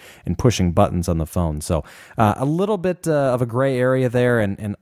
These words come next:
I think it's, you know, eventually we're gonna see more states take on, uh, positions that are gonna be more general in just the use of phones, uh, overall. But, you know, at this point here, Wisconsin, if you're up there, uh, make sure that you're not texting while you're driving.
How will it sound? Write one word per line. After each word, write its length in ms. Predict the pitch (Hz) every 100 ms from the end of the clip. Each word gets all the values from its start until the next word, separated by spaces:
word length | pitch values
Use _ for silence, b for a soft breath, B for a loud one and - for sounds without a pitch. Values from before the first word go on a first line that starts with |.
| -
I 120 | 110
think 320 | - 139 127
it's, 320 | 113 - -
you 80 | 120
know, 120 | 110 -
eventually 500 | 110 123 151 - 131
we're 160 | 120
gonna 160 | 120 113
see 180 | - 113
more 220 | 107 107
states 380 | - 107 98 -
take 260 | - 113
on, 220 | 107 104 98 B B B
uh, 180 | 95 95
positions 580 | 127 113 127 - 120 104
that 140 | 113
are 100 | 104
gonna 160 | 104 101
be 160 | 107
more 220 | 101 101 101
general 520 | 98 120 117 110 107
in 160 | 104
just 200 | 104 -
the 80 | 104
use 340 | 90 107 107 110
of 100 | -
phones, 560 | 107 101 101 - -
uh, 160 | 104 98
overall. 520 | 117 101 98 95 101
But, 180 | 85 85 B B B
you 80 | 110
know, 100 | 104
at 120 | 113
this 160 | 143 -
point 280 | 123 104
here, 140 | - 98
Wisconsin, 640 | 92 - 127 117 - 90
if 160 | 90 110
you're 120 | 120
up 140 | 120
there, 240 | 92 82 b b b -
uh, 180 | 85 85
make 180 | 117
sure 220 | - 110 95
that 200 | 95 90
you're 100 | 101
not 240 | 98 -
texting 440 | 131 131 - 82 -
while 180 | 90 87
you're 120 | 92
driving. 460 | 87 92 90 71